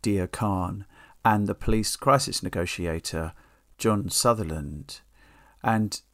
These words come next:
one thing that was interesting about Dear Khan, and I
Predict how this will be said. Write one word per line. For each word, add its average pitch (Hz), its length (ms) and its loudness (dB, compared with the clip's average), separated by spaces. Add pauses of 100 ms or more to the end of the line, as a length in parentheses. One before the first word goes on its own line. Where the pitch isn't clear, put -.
(520)
one 190 280 2
thing 190 180 -2
that 156 60 -2
was 139 160 2
interesting 127 400 0
about 110 260 0
Dear 107 240 2
Khan, 104 560 0
and 107 320 -2 (120)
I 101 240 -4